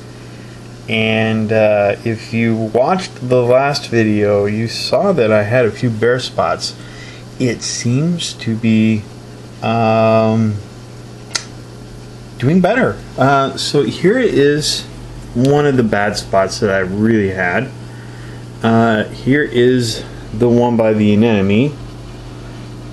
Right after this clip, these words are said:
Uh, it, it just seems to be slowly, uh, receding away. Um, I did clean off the M P forties. Uh, that one is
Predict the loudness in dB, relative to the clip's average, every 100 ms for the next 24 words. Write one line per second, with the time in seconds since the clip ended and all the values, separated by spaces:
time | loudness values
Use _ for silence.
0 | -16 -16 -4 0 2 4 4 2 0 -6
1 | -14 -14 -16 -16 -16 -16 -6 2 2 2
2 | 2 2 0 0 0 0 0 2 2 0
3 | 0 4 6 6 4 0 -2 -2 2 4
4 | 4 6 6 4 4 2 2 -2 -12 -14
5 | -14 -14 -6 0 2 2 2 0 0 2
6 | 4 6 4 4 4 4 2 0 -4 -8
7 | 0 2 4 4 2 0 -6 -14 -14 -14
8 | -14 -6 -2 0 2 0 0 -2 0 2
9 | 4 2 2 -4 -16 -16 -16 -16 -16 -16
10 | -10 -4 -2 0 -2 -2 0 2 2 0
11 | -2 -8 -14 -18 -18 -16 -16 -16 -6 -2
12 | 2 2 0 0 0 0 0 0 2 2
13 | 2 0 -4 -10 -12